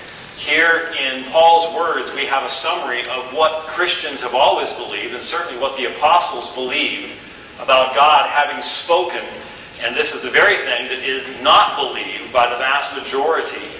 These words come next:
of our society today. We live in a society, a postmodern society, that is looking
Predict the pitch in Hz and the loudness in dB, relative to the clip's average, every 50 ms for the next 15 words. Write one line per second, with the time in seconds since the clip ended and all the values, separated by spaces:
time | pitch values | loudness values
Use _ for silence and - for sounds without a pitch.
0 | - - - - - - 123 131 131 131 131 123 123 127 - - 135 - - - | -16 -16 -16 -8 0 2 2 4 4 4 2 2 2 2 0 -2 -4 -4 -2 2
1 | 139 139 143 120 117 117 - 117 113 120 123 120 131 139 131 110 107 107 110 117 | 2 4 4 2 0 -4 -8 -8 -8 -8 -4 0 0 2 2 0 -2 -4 -6 -6
2 | 120 131 135 139 143 135 131 120 113 113 - - - - - 143 139 147 147 151 | -4 -2 -2 -2 -2 -2 -4 -6 -8 -8 -8 -8 -8 -2 2 4 4 4 4 2
3 | 147 143 135 123 113 - - 117 113 117 120 131 123 139 156 156 143 - - - | 0 -4 -6 -8 -6 -4 -4 -4 -4 -4 -2 0 2 2 2 2 -2 -6 -4 -4
4 | - - 143 135 131 131 131 127 127 113 113 104 - 113 113 131 151 147 156 170 | -4 -2 -2 0 -2 -2 -2 -4 -6 -8 -8 -8 -10 -6 -4 -2 -2 0 0 0
5 | 160 165 165 - - | 0 -2 -2 -6 -10